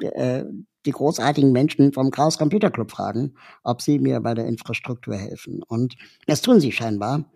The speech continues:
und auch gerne. Und, ähm, das finde ich zum Beispiel einen großartigen Ansatz. Was mich wirklich sehr bewegt hat, war, dass man inzwischen bei der Republika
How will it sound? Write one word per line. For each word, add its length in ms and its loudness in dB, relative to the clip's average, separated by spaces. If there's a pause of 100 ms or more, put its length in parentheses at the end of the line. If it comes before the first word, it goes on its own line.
(120)
und 140 -2
auch 160 -2
gerne. 440 0 (320)
Und, 680 6
ähm, 480 2
das 160 4
finde 220 -4
ich 80 -12
zum 100 -2
Beispiel 240 -4
einen 80 -2
großartigen 560 -4
Ansatz. 480 0 (160)
Was 260 2 (220)
mich 240 4
wirklich 260 4
sehr 120 6
bewegt 300 4
hat, 140 4
war, 340 2
dass 260 -2
man 180 2
inzwischen 400 0
bei 100 4
der 140 2
Republika 640 0